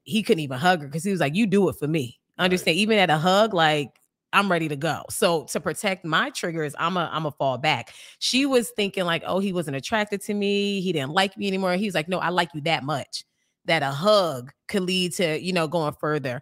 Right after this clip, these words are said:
Speaker 1: I think we have to understand, like she said, it didn't sit well with her, but her now saying she wanted to abstain maybe didn't sit well with him in the beginning, and now he's trying to adjust.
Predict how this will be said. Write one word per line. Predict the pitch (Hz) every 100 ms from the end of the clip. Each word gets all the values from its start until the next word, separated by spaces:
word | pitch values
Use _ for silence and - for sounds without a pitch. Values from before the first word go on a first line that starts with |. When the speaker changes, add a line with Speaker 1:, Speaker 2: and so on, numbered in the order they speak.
| - _ _
Speaker 1:
I | 180 196
think | 226
we | 208 214
have | 190
to | -
understand, | 160 156 - 175 180 165
like | 156
she | 214
said, | 202
it | 175
didn't | 165 151
sit | - 170
well | 160 151
with | 139 135
her, | 226 269
but | 175 170 151 - _ _ _ _ -
her | 208 202
now | 190 185
saying | 185 170
she | 160
wanted | 185 160 131
to |
abstain | 135 - 190 170 - -
maybe | 180 180
didn't | 175 147
sit | - 156
well | 160 165
with | 147 170
him | 208
in |
the | 220
beginning, | 226 240 247 247 - - _ 175
and |
now | 175 202
he's | 208
trying | 208 175
to | 139
adjust. | 123 165 117 -